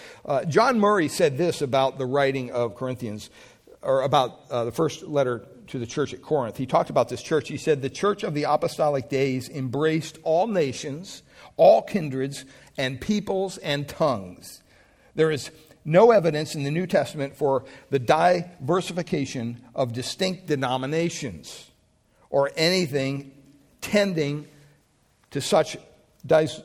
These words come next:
diversification was condemned." So, uh, the, the, the New Testament church didn't look to have a bunch of Methodists here, Baptists here, or, okay, you're of this skin color, you're gonna worship, but these people are, they didn't think of that. It was Jews, Greeks, everybody came together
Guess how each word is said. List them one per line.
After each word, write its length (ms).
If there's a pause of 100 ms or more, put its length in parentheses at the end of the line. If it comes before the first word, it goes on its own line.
(160)
diversification 1000
was 260
condemned." 720 (880)
So, 400 (100)
uh, 60 (440)
the, 200
the, 140 (100)
the 140
New 160
Testament 420
church 300
didn't 240
look 240
to 80
have 160
a 60
bunch 240
of 100 (180)
Methodists 420
here, 200
Baptists 480
here, 260
or, 240 (220)
okay, 240
you're 200
of 80
this 140
skin 280
color, 200
you're 120
gonna 160
worship, 240
but 100
these 160
people 300
are, 60 (200)
they 120
didn't 160
think 200
of 60
that. 220 (200)
It 140
was 160
Jews, 340
Greeks, 300
everybody 340
came 220
together 460